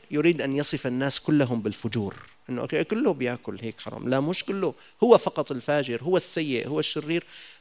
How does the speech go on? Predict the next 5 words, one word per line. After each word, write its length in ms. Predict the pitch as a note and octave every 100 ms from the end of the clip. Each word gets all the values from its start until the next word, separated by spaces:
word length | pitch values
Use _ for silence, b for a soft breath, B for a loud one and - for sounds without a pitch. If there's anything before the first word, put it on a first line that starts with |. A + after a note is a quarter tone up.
| -
هو 220 | F3 E3+ C#3
الوسخ 520 | C#3+ E3+ - G3 E3
الذي 320 | C3 B2+ C3
يأكل 320 | C#3+ - C#3
الوسخ. 600 | A#2 A2+ - A#2 - -